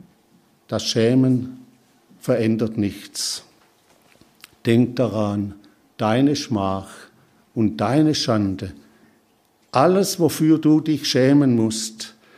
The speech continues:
das hat Jesus auf dem Weg zum Kreuz und am Kreuz selber getragen. Er hat dein Gefängnis gesprengt. Er hat dir die Freiheit erworben.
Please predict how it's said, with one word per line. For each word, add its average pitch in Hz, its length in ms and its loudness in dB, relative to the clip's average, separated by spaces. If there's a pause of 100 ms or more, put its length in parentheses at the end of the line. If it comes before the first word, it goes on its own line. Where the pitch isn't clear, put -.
(200)
das 127 340 2
hat 127 200 -2
Jesus 127 760 -2 (500)
auf 123 260 -4
dem 110 300 0
Weg 135 340 2
zum 139 260 -2
Kreuz 104 600 -6 (260)
und 113 140 -4
am 104 180 -2
Kreuz 107 420 -4
selber 98 520 -4 (300)
getragen. 98 720 -6 (420)
Er 123 320 0
hat 110 300 -6 (360)
dein 139 380 0
Gefängnis 110 800 -4 (280)
gesprengt. - 680 -10 (240)
Er 131 340 0
hat 123 320 -6
dir 120 300 0
die 120 180 -6
Freiheit 117 920 -4
erworben. 98 640 -4